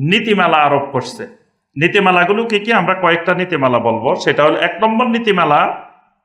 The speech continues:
যে লা তুখালিফু শাইখ মাতলাকান ফীমা ইয়া'মুরুকু বিহি,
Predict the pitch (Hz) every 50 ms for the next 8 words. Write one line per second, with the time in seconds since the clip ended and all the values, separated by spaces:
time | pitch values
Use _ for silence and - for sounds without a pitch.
0 | _ _ _ _ _ _ _ _ _ _ _ _ _ _ _ _ _ _ _ _
1 | _ _ _ _ - 143 151 160 185 214 233 240 240 240 220 - 214 254 269 269
2 | 269 262 - - 240 240 233 - 311 - 208 - - 147 135 165 196 - - 240
3 | 220 220 214 208 190 160 147 139 - 190 202 202 196 185 180 170 160 175 185 175
4 | 170 165 170 165 156 - - 151 135 123 135 123 127